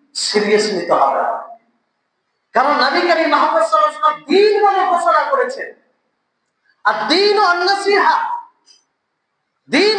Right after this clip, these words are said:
হচ্ছে কল্যাণকামিতার নাম। মঙ্গল চাওয়ার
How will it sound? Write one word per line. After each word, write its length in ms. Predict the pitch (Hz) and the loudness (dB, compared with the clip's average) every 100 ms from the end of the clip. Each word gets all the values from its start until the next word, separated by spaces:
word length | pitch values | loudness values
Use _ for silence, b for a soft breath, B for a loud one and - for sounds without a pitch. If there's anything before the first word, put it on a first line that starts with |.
| 415 | 0
হচ্ছে 240 | 392 392 370 | 0 0 0
কল্যাণকামিতার 840 | 370 359 370 359 339 320 330 320 302 | 2 2 2 2 0 0 0 0 2
নাম। 160 | 277 262 - - _ _ _ _ _ _ _ - | 0 0 -4 -10 _ _ _ _ _ _ _ -2
মঙ্গল 440 | 214 311 381 427 403 | 0 2 2 0 0
চাওয়ার 280 | 381 359 349 | 0 2 2